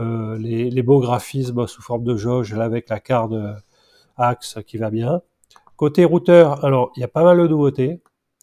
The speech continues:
Alors, excusez-moi, j'ai, euh, une allergie terrible, j'ai le nez bouché. Donc, vous avez, euh, les paramètres, donc je peux l'allumer à tout moment, voilà. Et j'ai des templates, des, des automatisations qui vérifient que,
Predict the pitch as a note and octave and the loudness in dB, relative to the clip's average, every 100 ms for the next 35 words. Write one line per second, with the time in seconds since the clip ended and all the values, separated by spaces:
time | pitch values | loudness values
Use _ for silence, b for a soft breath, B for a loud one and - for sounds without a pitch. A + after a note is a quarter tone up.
0 | _ C3+ G#2 - C3 C3 C3 D#3 A#2 A2 | _ -14 -14 -8 -2 0 0 -4 -6 -8
1 | G#2+ G#2+ G#2 B B _ _ _ _ - | -8 -14 -20 B B _ _ _ _ -10
2 | C3 C3+ A#2+ A#2 A#2+ C3 A#2 C#3 A2+ A2 | -4 0 0 -2 -4 -2 -2 -4 -4 -2
3 | B2 B2 A2 - C3+ _ _ _ _ _ | -2 -2 -6 -10 -12 _ _ _ _ _
4 | _ _ _ - _ _ _ _ b b | _ _ _ -20 _ _ _ _ b b
5 | b b b B2 C#3+ D3+ D3+ - A#2 D#3 | b b b 0 2 2 -2 -4 0 4
6 | D3+ D#3+ - B2 A#2 A#2 B2 B2+ B2 B2+ | 6 4 0 0 0 0 0 0 0 0
7 | D3+ D3+ B2+ A2 C3+ D3+ D3+ C#3 C3 C3+ | -2 0 -2 -2 -2 2 4 2 2 0
8 | D3+ b b b - A#2 - C3+ C#3 B2+ | -2 b b b -14 -14 -6 0 2 2
9 | D#3 - _ _ _ - A#2+ A2 A2+ E3 | -2 -6 _ _ _ -14 -8 -6 -6 -8
10 | _ B B B - D3 D3+ C3+ C3+ C#3+ | _ B B B -8 -4 -2 -2 0 0
11 | C3 - D#3+ D#3 C3+ D3+ D#3+ C3+ C3 B2 | 0 -2 0 0 -2 0 0 0 -2 -2
12 | A#2+ B2 B2 C#3 D#3+ C#3+ C#3+ D3+ C#3+ C#3 | -4 -8 -6 -4 -2 -2 -4 -2 -2 -2
13 | E3 E3+ E3+ D3 B2+ D3+ D3+ - F3 F3+ | -2 -2 -4 -8 0 0 0 -4 -4 -4
14 | - D3+ D3 | 0 -2 -2